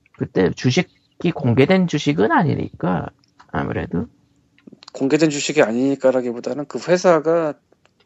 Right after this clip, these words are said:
Speaker 2: 공개된 주식 회사가 아니죠.
Speaker 1: 예, 그러니까 가치를 그때까지 환산-, 환산을 못해도 이번에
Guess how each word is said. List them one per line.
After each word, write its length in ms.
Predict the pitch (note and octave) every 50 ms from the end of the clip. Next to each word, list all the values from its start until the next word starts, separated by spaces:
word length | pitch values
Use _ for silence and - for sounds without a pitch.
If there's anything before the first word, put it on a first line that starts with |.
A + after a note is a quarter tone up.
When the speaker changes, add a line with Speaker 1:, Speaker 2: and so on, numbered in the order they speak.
| _ _ _ _
Speaker 2:
공개된 480 | - - B2 B2 D3 E3 D3+ D#3 D3 C#3
주식 280 | - - A#2 G#2+ A#2+ A#2
회사가 280 | B2 A2+ - A#2+ C3
아니죠. 360 | B2 G#2 - - - - - _ _ _ _ _ _ _ _ _ _ _ _ _
Speaker 1:
예, 260 | - G#2+ G#2+ F#2+ C#3+ -
그러니까 760 | - C#3+ C#3+ C#3+ C#3+ C#3+ - - - - E3 E3+ E3 D#3+ D#3+ D#3+ _ - - - - - - _ _ _ _ _ _
가치를 460 | - D#3 C#3 B2+ - - G3+ G3 G#3
그때까지 480 | F#3 C#3+ C3 - D3+ D#3 - D#3+ D3 D#3
환산-, 380 | D#3+ E3+ E3+ E3+ F#3 F#3 F3+ -
환산을 340 | F3 F3+ F3+ F#3 G3 F#3+ F#3
못해도 400 | E3+ C#3 B2 - C#3 C#3+ C#3+ - C3
이번에 240 | B2 B2+ C3 B2+